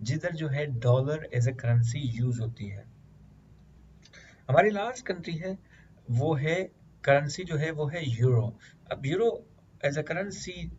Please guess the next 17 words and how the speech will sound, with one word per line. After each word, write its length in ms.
जिन 200
कंट्रीज 640
के 120
अंदर 400
यूज़ 420
होती 240
है 260
वो 140
है 140
ऑस्ट्रेलिया, 680
बेल्जियम, 640
साइप्रस, 760
एस्टोनिया, 840
फिनलैंड, 560
फ्रांस, 560
जर्मनी, 680
ग्रीस, 600